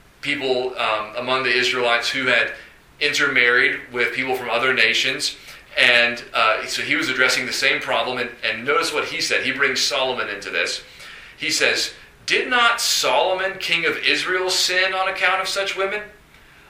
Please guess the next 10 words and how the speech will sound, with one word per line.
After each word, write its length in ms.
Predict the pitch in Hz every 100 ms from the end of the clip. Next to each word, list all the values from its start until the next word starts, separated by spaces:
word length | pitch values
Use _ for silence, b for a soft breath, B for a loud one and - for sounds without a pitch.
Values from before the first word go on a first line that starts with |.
| B
Among 340 | 180 190 202
the 80 | 165
many 280 | 165 196 202
nations 460 | 190 190 156 131
there 120 | 135 123
was 180 | 117
no 280 | 127 175 208
king 360 | - 214 190 135
like 240 | 101 98
him, 400 | - 92 92 -